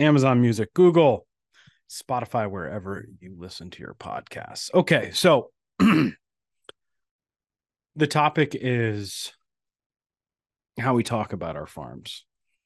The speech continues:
how we discuss what it is that we do with legislators, regulators,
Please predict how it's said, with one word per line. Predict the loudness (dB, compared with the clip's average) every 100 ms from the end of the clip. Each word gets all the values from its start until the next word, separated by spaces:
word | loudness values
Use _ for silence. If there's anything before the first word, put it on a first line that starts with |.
| _ _ _ _
how | -8 -2 2
we | 4 4
discuss | 2 -2 -6 -2 0 0 -2 -10 -12 _ -10
what | -2 0 2
it | 2
is | 2 0 -2
that | -6 -10 -8
we | -6 -4
do | -4 -4 -4 -6 -10 _ _ _ _ _ _ _ _
with | -4 0 0 -2 -6 -20 _ _ _ _ _ _ _ _ _ _ _ _ _ _ _ -4
legislators, | -2 -2 -4 -8 -12 -12 -14 -16 _ _ _ _ _ _ _ _ _ _ _ _ _
regulators, | 0 0 0 -4 -6 -10 -12 -12